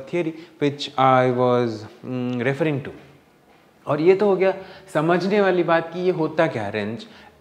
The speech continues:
और, और, अ, कैसे, अ, उसके different parts cancel out हो जाते हैं और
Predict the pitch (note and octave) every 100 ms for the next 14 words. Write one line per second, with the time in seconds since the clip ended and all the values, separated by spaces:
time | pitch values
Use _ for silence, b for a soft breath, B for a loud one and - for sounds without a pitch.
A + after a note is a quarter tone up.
0 | - C3 C3 B2+ C3 B2 A#2+ A#2 - B2
1 | A#2+ C#3+ C#3+ D#3 D3+ D3+ - - - D3
2 | C3 D3+ D3 D#3+ C3+ C#3 D3 D#3 C#3+ C#3+
3 | C#3 C#3 C3+ C3 C3 B2+ C3+ C3 B2+ B2
4 | B2 A#2+ B2+ B2 A#2+ A#2+